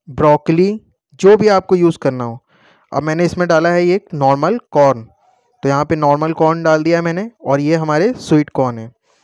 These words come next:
तो ये स्वीट कॉर्न डाल दिया है मैंने, और अब हम इसे भी हल्का सौते कर लेंगे।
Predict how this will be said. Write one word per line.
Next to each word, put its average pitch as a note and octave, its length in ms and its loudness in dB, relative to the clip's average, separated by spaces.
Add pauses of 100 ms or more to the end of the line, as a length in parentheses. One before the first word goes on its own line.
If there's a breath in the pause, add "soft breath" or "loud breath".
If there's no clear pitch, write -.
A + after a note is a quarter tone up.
(220)
तो C3+ 60 0
ये D3 120 4
स्वीट D3+ 280 0
कॉर्न E3 240 0
डाल D#3 180 2
दिया E3 140 0
है E3+ 60 -2
मैंने, E3+ 240 -6 (1000)
और C3 380 0
अब D3+ 140 2
हम E3 160 0
इसे D#3+ 200 -4
भी F3 140 -2
हल्का D#3+ 380 -2 (320)
सौते D3 340 0
कर E3 140 -2
लेंगे। E3+ 380 -4